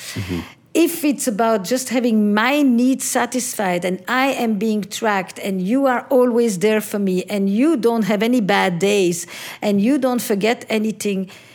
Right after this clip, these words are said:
Speaker 2: what exactly are we saying about relationships? You know,
Speaker 1: Right.
Speaker 2: eh, eh, that's the piece, is that it, it only will make us more anxious and more unable to deal with the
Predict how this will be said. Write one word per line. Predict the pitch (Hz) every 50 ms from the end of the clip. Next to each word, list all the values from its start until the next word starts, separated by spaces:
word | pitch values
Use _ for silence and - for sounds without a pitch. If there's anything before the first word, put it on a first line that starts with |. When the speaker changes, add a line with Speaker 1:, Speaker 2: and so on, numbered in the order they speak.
| - _ _
Speaker 2:
what | - 190 208 285 349 392 - -
exactly | - 247 214 202 233 277 294 - - 254 262 247
are | 240 226
we | 220 220
saying | 220 - - - - - 427 262
about | 202 165 175 165 165 165
relationships? | - 180 175 170 175 170 170 - 175 170 - - 180 170 165 - - - - -
You | - 196 196
know, | 185 180 170 175 175 - -
Speaker 1:
Right. | - - - - - -
Speaker 2:
eh, | 214 - -
eh, | - 233 - -
that's | 214 226 277 302 285 - -
the | - 262
piece, | - - 330 381 403 - - -
is | 208 175
that | - 226 214 202 175 - - - - -
it, | - 240 185 180 - - - - - - - - - - - -
it | - 302 220 - -
only | - 320 359 403 392 311 214 165 156 - 190 175 - - _ _ _
will | - 208 233 226
make | 226 240 262 285 277 262
us | 233 - -
more | 208 196 185 175 - - -
anxious | 220 226 233 214 - - 381 466 - - - - - - _ _ _ _ _ _ _ _ - - - - - - _ _ _ _ -
and | - 240 226 214 214
more | 226 254 269 277 277 -
unable | 285 294 302 294 294 294 277 208 175 175 165 160
to | 165 - 220
deal | 175 156 233 330 320 254 190 160 151 185 180 - - _ -
with | 214 220 170
the | 180 220 220